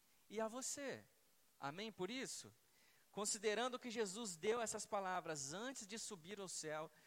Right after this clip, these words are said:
o seu compromisso deve ter confortado os discípulos que tinham pouca ideia do, do que seria da vida deles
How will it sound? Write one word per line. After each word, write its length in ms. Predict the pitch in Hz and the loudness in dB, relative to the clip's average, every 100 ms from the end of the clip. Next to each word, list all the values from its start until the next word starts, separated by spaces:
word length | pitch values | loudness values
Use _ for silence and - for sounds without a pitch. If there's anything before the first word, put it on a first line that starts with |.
| - - | -14 -4
o 80 | |
seu 220 | 147 233 254 | 0 2 2
compromisso 680 | 262 240 233 202 226 247 202 | -2 2 0 2 -2 -2 0
deve 360 | 190 220 208 - - | 2 2 -2 -12 -4
ter 340 | 190 147 110 - _ _ - - - - - - _ _ - - | -2 -2 -4 -12 _ _ -20 -20 -20 -20 -20 -20 _ _ -20 -10
confortado 1080 | 208 226 175 196 160 160 160 156 147 143 147 | -8 -6 -4 -4 -2 2 4 2 -2 -10 -12
os 180 | 147 139 | -12 -8
discípulos 840 | 147 - - 175 - 180 175 - | -4 0 0 -2 -8 -10 -8 -8
que 100 | 151 | -8
tinham 280 | - 180 170 | -10 -10 -6
pouca 400 | - 208 226 220 | 2 4 4 -2
ideia 360 | 151 156 165 | -4 -2 -2
do, 180 | 160 156 - 156 - | -4 -12 -16 -20 -18
do 100 | 151 | -16
que 140 | 147 | -6
seria 360 | 151 165 147 151 | -4 -4 -4 -4
da 120 | 143 | -4
vida 280 | 135 147 139 | -6 -8 -8
deles 520 | 120 127 139 127 - | -6 -6 -6 -10 -14